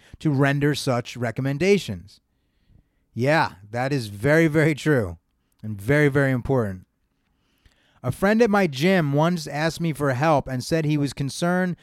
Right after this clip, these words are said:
that one of his teen son's friends might be suicidal. I shared information with him about resources in the community and how to refer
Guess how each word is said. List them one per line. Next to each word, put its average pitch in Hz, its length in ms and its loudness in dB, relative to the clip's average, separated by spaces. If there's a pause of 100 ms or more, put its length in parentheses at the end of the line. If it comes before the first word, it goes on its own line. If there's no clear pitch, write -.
(140)
that 135 120 -4
one 151 140 0
of 143 80 -2
his 131 160 -4
teen 190 360 -4
son's 165 440 -2
friends 143 600 -4 (280)
might 151 200 -2
be 151 120 -2
suicidal. 151 840 0 (640)
I 131 120 -4
shared 208 320 4
information 196 540 0
with 170 140 2
him 151 200 2
about 139 260 0
resources 175 520 2
in 156 100 -2
the 143 80 -2
community 156 600 0 (220)
and 127 120 -4
how 156 180 2
to 185 60 4
refer 175 680 4